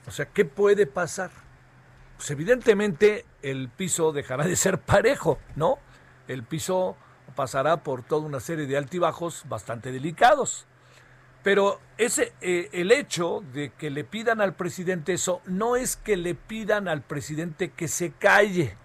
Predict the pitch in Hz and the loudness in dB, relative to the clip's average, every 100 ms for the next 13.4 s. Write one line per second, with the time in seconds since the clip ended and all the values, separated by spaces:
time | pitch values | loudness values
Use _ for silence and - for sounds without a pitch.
0 | - 143 147 240 - - - - - - | -18 -10 -8 -8 -16 -16 -2 -2 -2 -16
1 | - 143 196 202 202 190 165 151 143 175 | -14 -2 -2 0 0 -2 -6 -6 -2 0
2 | 175 165 160 - 139 - 143 151 - - | 0 -2 -6 -12 -12 -8 -6 -6 -8 -20
3 | - - - - 127 117 127 123 143 180 | -20 -20 -20 -18 -12 -8 -8 -6 -6 -4
4 | 156 247 220 220 156 202 208 185 156 175 | -2 0 2 2 0 -4 -4 -6 -4 0
5 | 214 214 - - - - - - - 160 | 2 2 -2 -10 -16 -20 -20 -20 -4 0
6 | 190 196 156 196 196 220 220 220 - 196 | 0 -2 -4 2 4 4 4 4 2 -6
7 | 220 220 175 196 214 202 202 208 202 180 | -6 -6 -8 -4 -2 0 0 2 2 2
8 | 175 - _ _ - 135 - - 110 196 | 0 -10 _ _ -16 -14 -14 -12 -6 -2
9 | 196 196 185 165 123 120 147 - 135 139 | -2 -2 -4 -4 -4 -2 -4 -4 -8 -8
10 | - 156 156 160 156 185 175 196 196 - | -8 -8 -4 -2 -2 -4 -2 2 2 0
11 | 135 - 135 180 160 190 180 180 170 139 | -8 -12 -10 -10 -6 -2 -2 -2 -4 -6
12 | - - - - 127 117 127 151 151 143 | -14 -20 -18 -12 -10 -6 -4 -4 -4 -6
13 | 143 131 143 135 | -6 -4 -2 -4